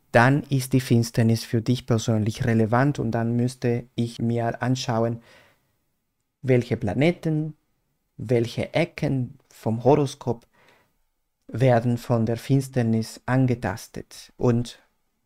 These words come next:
was kannst du daraus lernen, was könnte geschehen in deinem Leben. Und wir haben selbstverständlich auch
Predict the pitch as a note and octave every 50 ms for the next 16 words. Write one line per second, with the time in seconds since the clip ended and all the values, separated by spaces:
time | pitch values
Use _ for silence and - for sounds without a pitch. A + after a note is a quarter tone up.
0 | _ - A2 - - - - B2+ A#2+ A#2+ B2 - - B2+ A2+ A#2 A2 G#2+ G#2 G#2+
1 | A2 - - A#2+ A#2+ A2 G#2 G#2+ - A#2 A2+ G#2+ G#2 G#2+ G#2 - - - - C3
2 | A2+ A2+ A2 B2+ A#2 A2+ A#2+ A2 - - C3 B2 B2 A2+ F#2+ - - _ _ _
3 | _ _ _ _ _ _ _ - - _ - B2+ A#2 A2 A2 G#2 G#2+ G#2 G2 F2+
4 | F2+ F2 F#2 - - _ _ _ _ _ _ _ _ _ _ - - - - -
5 | - - - - - _ _ _ _ _ _ _ _ _ _ _ _ _ _ _
6 | _ _ _ _ _ _ _ _ _ _ _ _ _ _ _ _ _ - - _
7 | _ _ _ _ _ _ _ _ _ _ _ _ _ - B2 B2 B2 B2 B2+ B2+
8 | B2 - - B2 B2 B2 B2+ B2 C#3 C#3+ D3+ D#3+ E3 E3 E3 D3+ - D3+ C3+ C3
9 | - - C#3 C3 - - - A#2 A2+ A2+ A2+ A#2 A#2 - - - G2+ G2 G#2 A2+
10 | -